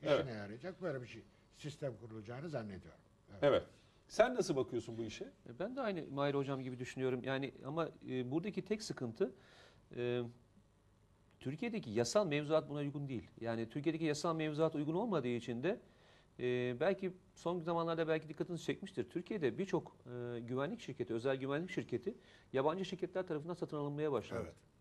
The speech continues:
Speaker 2: Evet.
Speaker 3: Ve bu şirketlerin hepsi dünyada çok söz sahibi olan şirketler. Yani bunu takip etmek lazım. Bir pazar oluşuyor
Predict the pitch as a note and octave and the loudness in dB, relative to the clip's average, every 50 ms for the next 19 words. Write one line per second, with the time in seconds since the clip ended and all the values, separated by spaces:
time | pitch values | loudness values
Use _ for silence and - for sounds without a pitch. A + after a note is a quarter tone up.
0 | - - - - _ _ - - B2+ A#2+ G#2 - - - - - C3+ C#3 C3 E3 | -20 -20 -20 -20 _ _ -6 0 2 4 4 2 0 -4 -2 2 2 2 4 2
1 | D#3+ - G3+ - A#3+ A3 - - C3 B2 G#2+ C3 F#3+ - - - D3 A2 - - | 0 0 0 0 0 0 0 0 -2 0 0 -2 -2 -2 0 2 2 2 2 -2
2 | - - - - - - B2+ D3+ D#3+ E3 E3+ E3+ E3 - F3+ - - - G3 F#3+ | -10 -20 -20 -14 -8 -4 -2 0 2 2 2 0 -2 -4 -6 -2 0 2 2 2
3 | - D3+ C3+ C3 B2 B2+ A#2+ A2+ A2 - A2 - - F#2+ - - E2+ E2+ - - | 4 4 4 4 4 2 -2 -4 -4 -6 -10 -10 -12 -12 -12 -12 -14 -16 -16 -20
4 | - - _ _ _ _ _ - - - - B2 A#2+ A2+ A#2 D#3 A3 A3 - G3 | -20 -20 _ _ _ _ _ -20 -20 -6 0 0 2 2 2 2 2 4 6 6
5 | F#3 F#3+ F#3+ F#3 - C#3 C#3 - A#2+ A2 G#2 F#2+ G2+ - - - - - - _ | 6 6 4 2 0 -2 0 4 6 6 6 4 0 -6 -10 -16 -20 -20 -20 _
6 | _ _ - G3 G#3 - - A#2 G#2+ D#3 G3 A#3 A3 G#3 G3 - G3+ G3 G3 | _ _ -4 -4 0 2 2 4 4 6 4 4 4 2 0 2 4 4 4